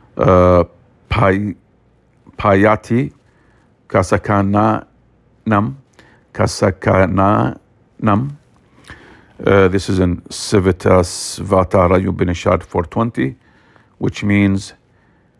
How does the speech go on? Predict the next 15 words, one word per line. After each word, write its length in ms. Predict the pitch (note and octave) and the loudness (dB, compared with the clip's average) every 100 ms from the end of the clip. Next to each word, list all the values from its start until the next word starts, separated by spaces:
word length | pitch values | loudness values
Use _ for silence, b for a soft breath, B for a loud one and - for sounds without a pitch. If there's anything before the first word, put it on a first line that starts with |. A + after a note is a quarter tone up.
| - | -2
"His 240 | A2+ F#2+ | -2 -2
form 680 | - G2 F#2 F#2+ F#2 F#2+ - _ _ - | -2 2 4 4 2 0 -6 _ _ -6
cannot 320 | - G2 F2+ | 0 2 0
be 120 | - F2+ | 0 -2
seen, 420 | - G#2 B2 - _ b b b _ | 0 0 0 -4 _ b b b _
no 160 | - G2 | 0 4
one 160 | G2 | 4
sees 340 | F2 G#2 G2+ F#2 | 2 0 0 2
him 320 | G2 G#2 - _ _ - | 2 0 -6 _ _ -2
with 200 | G#2+ F2 | 0 2
the 120 | F#2 | 0
eye." 260 | F#2 - - - - - _ - B B B B B B B B - | 0 -4 -8 -18 -20 -20 _ -20 B B B B B B B B -6
And 160 | - G#2 | 0 4
this 160 | G#2+ - | 2 2
continues, 720 | A2+ F2+ G#2+ G#2 C3 C#3+ | 0 2 4 4 4 2